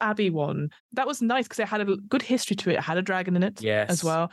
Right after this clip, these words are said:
Speaker 1: Not too much in sort of detail stuff, but it had a really interesting thing about minotaurs in it, and this
Speaker 2: Yeah.
Speaker 1: idea of, like, uh, archaeologists and then obviously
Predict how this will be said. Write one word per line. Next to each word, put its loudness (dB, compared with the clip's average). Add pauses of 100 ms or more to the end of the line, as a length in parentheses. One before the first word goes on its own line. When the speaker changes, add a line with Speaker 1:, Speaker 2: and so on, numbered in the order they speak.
Speaker 1:
Not 0
too 2
much 0
in -2
sort 2
of -6
detail 2
stuff, 0
but -2
it 0
had 0
a 2
really 2
interesting 0
thing 2
about 0
minotaurs 0
in 0
it, -2
and -2
this -2
Speaker 2:
Yeah. 0
Speaker 1:
idea 0
of, -4
like, -2 (380)
uh, 0 (100)
archaeologists 0
and 0
then 4
obviously 0